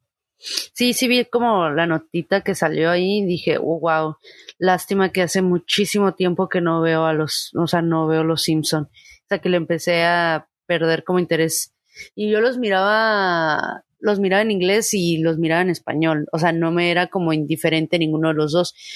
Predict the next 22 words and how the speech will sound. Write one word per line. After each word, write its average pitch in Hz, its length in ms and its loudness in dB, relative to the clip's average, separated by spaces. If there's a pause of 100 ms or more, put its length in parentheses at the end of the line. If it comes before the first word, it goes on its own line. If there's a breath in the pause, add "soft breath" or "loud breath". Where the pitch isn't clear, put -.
(180 loud breath)
Pero 214 260 2
ya 208 240 2
después 285 420 -2
que, 320 220 -2 (160)
que, 220 260 2
mm, 175 400 -6
empezaron 214 420 2
a 254 80 0
cambiar 185 320 0
como 226 220 0
muchas 185 400 -2
cosas 202 840 0 (360 loud breath)
y 196 400 2
justo 226 400 0
también 190 280 0
en 214 100 2
el 202 120 2
doblaje 175 380 2
empezaron 190 420 0
a 190 60 0
quitar 175 300 -2
muchas 180 520 0